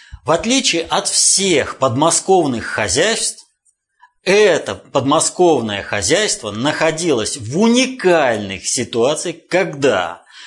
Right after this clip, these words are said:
если пытаются на-, м, наехать на этот совхоз рейдеры, они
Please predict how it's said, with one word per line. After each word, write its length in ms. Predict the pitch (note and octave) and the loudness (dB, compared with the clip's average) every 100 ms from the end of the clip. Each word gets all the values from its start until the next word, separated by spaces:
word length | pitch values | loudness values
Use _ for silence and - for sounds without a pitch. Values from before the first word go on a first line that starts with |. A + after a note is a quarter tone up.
| - | -12
если 540 | A2+ F3 C#4 - E3+ | -2 2 2 2 0
пытаются 640 | E3 F3+ F3+ F3+ D#3+ - C#3+ | 2 0 2 2 2 0 -2
на-, 100 | D#3+ | 0
м, 1120 | F3 - - _ F3 D3 D3+ D3 C#3+ D3 D#3+ C#3+ | 0 -2 -10 _ -8 -4 -2 -2 -2 -4 -4 0
наехать 680 | D#3 E3 D#3+ C3 - - | 2 2 0 -2 -4 -8
на 320 | C3+ C3+ B2+ B2+ | -2 2 2 2
этот 480 | - D3 A#2 A#2+ | -2 -4 -2 -2
совхоз 540 | - C3+ - A#2 - - | -2 -4 -4 -6 -6 -4
рейдеры, 800 | C3+ D3 A#2 F#2+ B2 E3+ G#3 - _ _ _ _ _ _ | 0 2 2 0 0 0 -4 -14 _ _ _ _ _ _
они 580 | - C3 A#2+ F#2+ D#2 _ | -4 -2 -2 -4 -10 _